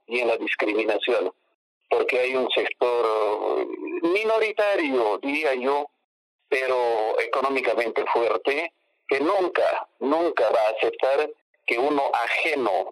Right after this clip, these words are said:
¿no? a su estructura de clase pueda conducir los destinos del país.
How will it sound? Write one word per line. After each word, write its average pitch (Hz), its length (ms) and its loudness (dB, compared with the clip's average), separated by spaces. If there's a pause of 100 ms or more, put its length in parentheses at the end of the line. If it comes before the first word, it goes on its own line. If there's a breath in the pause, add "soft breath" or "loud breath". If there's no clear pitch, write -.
¿no? 135 340 2
a 101 180 0
su 95 300 2
estructura 98 640 0 (500)
de 95 140 -2
clase 120 500 0 (440)
pueda 151 360 0
conducir 120 460 0
los 113 120 2
destinos 107 420 0
del 98 180 0
país. 87 340 0